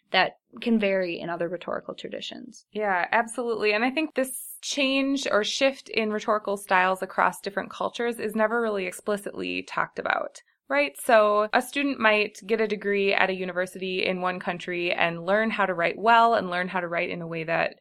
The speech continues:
Speaker 2: gets them good grades or accolades from their instructors, and then come to a university in the United States and write in that same style and encounter a lot of negative feedback from their instructor. And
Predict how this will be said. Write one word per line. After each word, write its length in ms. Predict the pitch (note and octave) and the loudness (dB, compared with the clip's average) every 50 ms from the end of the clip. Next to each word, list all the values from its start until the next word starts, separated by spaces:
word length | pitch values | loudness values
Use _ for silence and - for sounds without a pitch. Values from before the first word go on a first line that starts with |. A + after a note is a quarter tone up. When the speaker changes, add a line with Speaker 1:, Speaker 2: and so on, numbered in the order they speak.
| _ _ _ | _ _ _
Speaker 2:
gets 220 | - F3 E3 - - | -8 -8 -8 -6 -4
them 400 | - D#3 D3+ D3 D3+ D#3 D#3+ D#3+ | -2 -2 -2 -4 -6 -10 -10 -4
good 180 | - E3 D#3+ | -4 -4 -2
grades 420 | - A3 A#3+ B3+ B3+ B3+ B3 G3 F3 | 2 4 4 6 6 4 4 2 2
or 80 | F3 - | 2 4
accolades 500 | - F#3 F#3+ - G3+ F#3+ F#3 F#3 F3+ - | 4 4 4 2 -2 -2 -2 -4 -4 -8
from 140 | F3+ F3 E3+ | -10 -8 -6
their 100 | E3+ E3+ | -6 -6
instructors, 640 | E3 E3 - A3+ A3+ A3+ A3+ A3+ A3 A3 G#3+ A3 A3 - - - _ - | -6 -6 -2 -2 -2 0 0 -2 -2 0 -2 -2 -4 -8 -20 -20 _ -4
and 140 | A3+ A3+ A#3+ | -2 0 0
then 120 | A#3+ A#3+ | 0 0
come 180 | A#3 A#3 A#3 A3+ | 0 0 0 0
to 180 | A3+ A#3 A3 | 0 0 0
a 40 | G3+ | 0
university 640 | G3 F#3+ G3 F#3+ F3+ F#3+ G3 - - F#3 F#3+ F#3 F3+ | 0 0 -2 -2 -2 -2 -4 -6 -6 -8 -6 -4 -4
in 80 | F3+ F3 | -4 -4
the 60 | F3 | -6
United 360 | F3 E3+ E3+ F3 E3+ F3 E3+ | -6 -6 -6 -6 -6 -8 -10
States 460 | - - D4 D4 C4 G#3+ G#3+ G#3 - - | -6 0 2 2 2 2 0 -2 -4 -6
and 160 | - F#3+ F#3 | -4 0 2
write 180 | G3 F#3+ F#3+ F#3 | 4 4 4 2
in 100 | F#3 F3+ | 0 -2
that 200 | F3+ F3 - - | -2 -4 -4 -4
same 240 | - F#3 F3 F3+ F3+ | -4 -4 -4 -4 -8
style 640 | - - A3+ A3 G3+ F#3 E3+ F3 E3+ F3+ F#3 - - - - _ | -2 2 4 4 4 4 4 2 2 0 -2 -4 -12 -20 -14 _
and 280 | - G3 G3 F#3+ F#3+ F#3+ | 4 4 6 6 4 0
encounter 440 | - F#3+ G3 - G3 F#3 F#3 F#3 F3+ | -2 -2 -2 2 2 2 4 2 0
a 60 | F3 | 0
lot 160 | F3 F3 F3 | 0 0 0
of 100 | F3 E3+ | 0 -2
negative 340 | F3+ F3 E3+ E3+ F3+ G3+ G3+ | -4 -6 -6 -6 -8 -10 -6
feedback 420 | - E4 F4+ F4 - E3+ E3+ - | -4 -4 0 2 2 2 2 0
from 160 | - F#3 F3 E3+ | -2 -6 -4 -2
their 160 | E3+ E3 D#3+ | 0 0 0
instructor. 480 | D#3+ E3 - - E3 D#3 - F3 E3 | -2 -2 -4 -4 -4 -4 -2 -2 0
And 260 | E3 D#3+ D#3+ E3 E3+ | 0 0 0 -4 -10